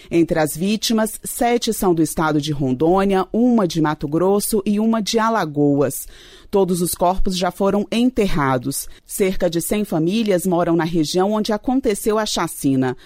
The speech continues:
A Comissão Pastoral da Terra, que também acompanha as investigações, alega que o lugar onde aconteceu o crime é palco constante de conflitos. Com estas nove mortes, sobe para dezenove o número de mortos por conflitos no campo no Brasil.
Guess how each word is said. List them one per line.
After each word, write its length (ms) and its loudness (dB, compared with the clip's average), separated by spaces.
A 100 -4
Comissão 480 0
Pastoral 480 -2
da 120 -2
Terra, 440 -2
que 140 -8
também 520 -2
acompanha 500 -2
as 80 -8
investigações, 880 -4
alega 380 0
que 120 -6
o 60 0
lugar 480 0
onde 200 0
aconteceu 540 -2
o 40 -4
crime 520 -2
é 120 0
palco 400 -2
constante 800 -4
de 120 -4
conflitos. 840 -4
Com 160 0
estas 380 -2
nove 340 0
mortes, 720 0
sobe 320 -2
para 280 -2
dezenove 1000 0
o 100 0
número 360 0
de 120 -4
mortos 640 0
por 240 -6
conflitos 600 -2
no 100 0
campo 400 0
no 100 0
Brasil. 600 -2